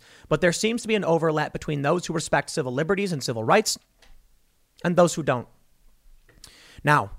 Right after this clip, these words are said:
the defense has rested in the Chauvin murder trial. Chauvin's defense attorney, Eric Nelson, decided to rest his case after the former officer pleaded the fifth. This we understand.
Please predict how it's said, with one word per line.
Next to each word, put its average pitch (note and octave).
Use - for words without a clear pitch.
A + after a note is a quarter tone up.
the C3
defense E3+
has C#3
rested B2+
in C3+
the B2+
Chauvin E3+
murder B2
trial. B2
Chauvin's D#3
defense D#3
attorney, D#3+
Eric D3+
Nelson, C#3+
decided D3
to C3+
rest C3+
his C3+
case -
after B2
the B2
former D3
officer C#3+
pleaded C3
the A2+
fifth. -
This -
we C3+
understand. C3